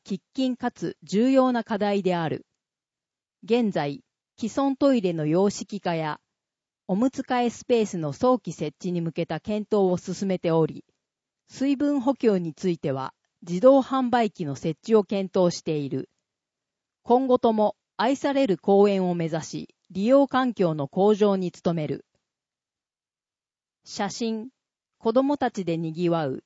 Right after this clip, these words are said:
呉伏の里古墳公園。写真終わり。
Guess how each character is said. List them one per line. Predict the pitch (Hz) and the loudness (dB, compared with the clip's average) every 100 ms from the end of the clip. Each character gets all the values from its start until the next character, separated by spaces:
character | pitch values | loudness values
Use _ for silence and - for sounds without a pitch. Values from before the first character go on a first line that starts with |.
| _ | _
呉 | 240 277 | -2 -2
伏 | 254 240 208 | -2 -6 -6
の | 160 | -6
里 | 147 156 - 139 | -6 -8 -6 -4
古 | 196 | -2
墳 | 175 226 240 | -2 -2 -4
公 | - 220 180 | 2 4 4
園。 | 143 123 - _ _ _ _ _ _ _ _ _ _ | 2 -6 -16 _ _ _ _ _ _ _ _ _ _
写 | - 220 | -6 -6
真 | - 254 240 - | -4 -6 -6 -4
終 | 180 170 | 0 0
わ | 160 | 0
り。 | 151 | -8